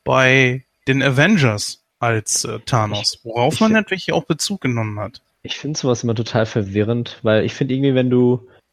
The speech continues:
Speaker 2: also theoretisch ist es natürlich machbar und okay,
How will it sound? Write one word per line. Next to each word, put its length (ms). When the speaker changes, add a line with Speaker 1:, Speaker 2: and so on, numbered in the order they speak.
Speaker 2:
also 280
theoretisch 460
ist 120
es 160
natürlich 600
machbar 840
und 280
okay, 640